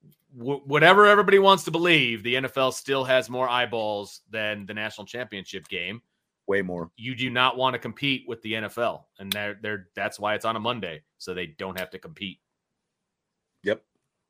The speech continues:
Speaker 2: And that's, you know, part of the debate with these, what they're gonna do with these playoff games and how they're gonna schedule the playoff games with the multiple rounds and all that kind of stuff. They're trying to figure out ways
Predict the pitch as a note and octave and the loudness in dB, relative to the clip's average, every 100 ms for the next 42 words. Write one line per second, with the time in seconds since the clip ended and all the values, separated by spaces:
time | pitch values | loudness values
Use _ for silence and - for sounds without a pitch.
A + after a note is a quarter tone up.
0 | _ _ - G#2 G#2+ A2 - - A#2 G#2 | _ _ -8 -2 0 0 -4 -6 -4 -4
1 | - B2 A2 G#2 F2 A2+ A#2 A#2+ - - | 4 4 4 -4 2 4 2 0 -10 -6
2 | G#2 G2+ - - _ _ _ _ _ _ | -6 -6 -10 -14 _ _ _ _ _ _
3 | _ _ - B2+ C3 B2 A2+ A#2 A#2 A#2+ | _ _ -4 0 2 2 2 2 0 0
4 | A#2+ G#2+ - C3 B2+ B2 - A#2+ A#2+ A#2+ | -2 -6 2 6 8 8 8 2 4 2
5 | G#2 F#2 A2+ A2 A2+ G2+ - A#2 A2 A2 | 0 0 0 2 0 -2 2 2 2 -4
6 | - A#2+ A2 A2 - A2+ A2 G#2 - G2 | 0 2 4 2 0 -4 -4 -8 -10 -4
7 | G2+ - G2+ F#2+ G2 G2+ F2+ F2 F2 F2 | -2 -2 -4 0 0 -2 -6 -6 -4 -4
8 | - F#2 F2 - F2+ - E2+ A#2 C3 - | -6 -8 -10 -4 -4 -4 -6 -4 -4 -2
9 | D3+ A#2+ A#2 A2+ B2 G#2+ G#2+ | 2 4 4 4 0 0 -6